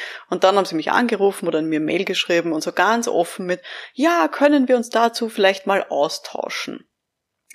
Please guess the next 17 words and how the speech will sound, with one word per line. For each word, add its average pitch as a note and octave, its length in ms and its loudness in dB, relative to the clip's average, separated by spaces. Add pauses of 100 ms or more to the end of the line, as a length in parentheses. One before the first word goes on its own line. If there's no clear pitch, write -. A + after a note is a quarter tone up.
Ohne G#3+ 300 2
Details, F#3+ 800 2
ohne A#3 240 0
eine A3 140 0
konkrete F3 500 -2
Frage E3 680 2
oder G3 460 2
eine F3+ 240 -2
konkrete F3+ 480 -4
Dienstleistung, G3+ 720 2
die F#3+ 80 -8
sie F#3+ 140 -4
haben E3+ 260 2
wollen, F3+ 260 4
ohne F3+ 260 0
wirkliches E3+ 360 -6
Themengebiet. D3+ 800 -2